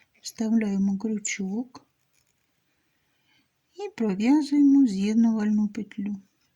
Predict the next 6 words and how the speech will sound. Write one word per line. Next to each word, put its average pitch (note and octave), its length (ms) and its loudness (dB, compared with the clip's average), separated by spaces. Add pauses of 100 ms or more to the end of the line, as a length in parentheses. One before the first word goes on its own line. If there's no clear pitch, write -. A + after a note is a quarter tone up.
(160)
Так, - 420 -14 (640)
з'єдналися. G3 960 -2 (280)
Гляньте, G3+ 420 -8
получили G3 600 -8
такий G3 440 -12 (680)
кружечок. G3 840 -8